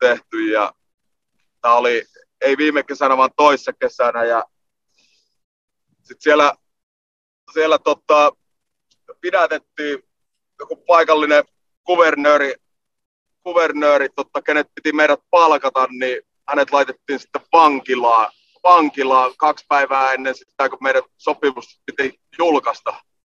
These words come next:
julkaista. Ja, tota, mä itse asiassa tulin perheen kanssa Suomeen, koska mun piti Venäjän suurlähetystöön mennä hake-, hakee viisumit ja muuta, niin me tultiin, tultiin, tota,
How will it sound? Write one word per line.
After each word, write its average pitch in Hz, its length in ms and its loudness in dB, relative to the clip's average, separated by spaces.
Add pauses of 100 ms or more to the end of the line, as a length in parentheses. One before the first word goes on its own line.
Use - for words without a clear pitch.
(560)
julkaista. 277 680 2
Ja, 269 220 2 (500)
tota, 135 600 2 (720)
mä 151 140 0
itse 170 160 -2
asiassa - 220 -12
tulin 190 260 2
perheen 180 440 2
kanssa - 340 -4
Suomeen, 170 440 0
koska - 240 -12
mun 151 120 -8
piti 151 220 -4
Venäjän 160 340 2
suurlähetystöön 147 840 2
mennä 135 180 -2
hake-, 139 420 0 (220)
hakee 143 460 -2
viisumit 139 540 -6
ja 123 80 -4
muuta, 131 420 0
niin 120 180 -6
me - 100 -16
tultiin, 131 380 -2 (600)
tultiin, 139 420 2
tota, 127 460 0